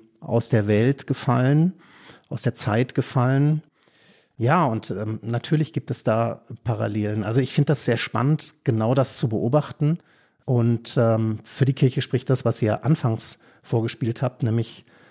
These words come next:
ja, diese Momente, wo die Glocken läuten und, ähm,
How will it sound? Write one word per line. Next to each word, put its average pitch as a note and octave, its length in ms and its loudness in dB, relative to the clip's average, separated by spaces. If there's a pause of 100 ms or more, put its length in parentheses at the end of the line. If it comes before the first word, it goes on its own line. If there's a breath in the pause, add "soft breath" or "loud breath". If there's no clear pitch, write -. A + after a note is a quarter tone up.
(260 soft breath)
ja, C3+ 180 0
diese G#2+ 200 -2
Momente, G#2+ 480 2
wo A2 60 2
die G#2+ 100 -4
Glocken C#3+ 300 0
läuten D#3 500 2
und, C#3 460 0
ähm, C#3 340 0